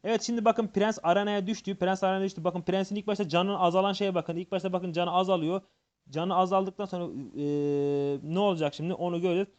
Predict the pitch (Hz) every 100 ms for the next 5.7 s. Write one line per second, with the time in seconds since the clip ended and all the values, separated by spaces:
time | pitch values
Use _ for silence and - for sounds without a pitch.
0 | _ - 170 208 208 202 214 202 - 196
1 | 190 196 196 208 - 156 160 170 165 147
2 | 135 180 190 - 175 185 196 - 156 160
3 | 160 160 160 - 226 233 214 - - 185
4 | 180 196 233 175 160 - 202 214 208 170
5 | 151 202 165 170 175 165 196